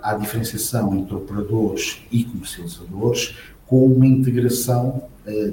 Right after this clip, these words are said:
direta e, eh, e linear com o setor, com o setor elétrico. Ou seja, a integração com o setor elétrico, que nos faz, por exemplo, reduzir muito os custos associados à operação de postos de carregamento,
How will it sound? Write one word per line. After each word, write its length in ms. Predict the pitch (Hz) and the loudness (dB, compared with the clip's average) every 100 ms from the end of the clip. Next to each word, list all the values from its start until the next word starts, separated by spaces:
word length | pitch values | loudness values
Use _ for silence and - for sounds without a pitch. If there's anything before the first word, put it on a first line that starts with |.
| 85 | -4
direta 640 | 104 107 107 107 - - - 95 | -2 2 2 0 -8 -14 -18 -12
e, 40 | 95 92 - | -10 -10 -12
eh, 720 | 87 85 80 - 85 85 - | -12 -12 -12 -16 -14 -14 -12
e 40 | 104 | -8
linear 500 | 104 98 104 110 - | -6 -2 0 2 0
com 140 | - | 0
o 40 | 117 | 0
setor, 560 | - 113 110 110 117 - - | 2 -2 -2 -4 -6 -10 -8
com 60 | |
o 40 | 113 | -6
setor 380 | - 113 113 - | -4 -2 -2 -2
elétrico. 400 | 110 92 - - - - - | -2 -2 -6 -18 -20 -20 -10
Ou 60 | |
seja, 340 | - 180 - - - - - - - - | -6 -6 -6 -12 -18 -18 -18 -18 -18 0
a 60 | 156 | 4
integração 800 | 170 135 139 123 - 98 85 - - | 4 2 0 0 0 0 -2 -8 -4
com 100 | 120 | -2
o 40 | |
setor 320 | - - 120 | 0 0 2
elétrico, 420 | 104 - - - - _ _ | 2 0 -4 -8 -18 _ _
que 260 | - 120 104 | 0 2 2
nos 380 | - 104 107 - | 0 -4 -6 -6
faz, 440 | - 113 110 98 | -2 2 2 2
por 240 | - - 107 | -4 -4 -4
exemplo, 480 | 98 110 107 101 - | -2 0 -2 -2 -10
reduzir 600 | - 113 107 104 113 117 | -8 0 0 0 2 2
muito 440 | 110 117 120 - - - - - - - | 4 4 4 2 -4 -14 -20 -20 -18 -6
os 120 | - | -6
custos 400 | - 123 123 107 | 2 2 2 -4
associados 500 | - - 117 - 104 | -4 0 0 0 0
à 60 | |
operação 420 | 98 98 - - 95 | -2 -2 -6 -4 -4
de 60 | - | -4
postos 360 | 80 - - | -8 -6 -8
de 80 | - | -10
carregamento, 460 | 87 87 78 76 | -10 -6 -6 -10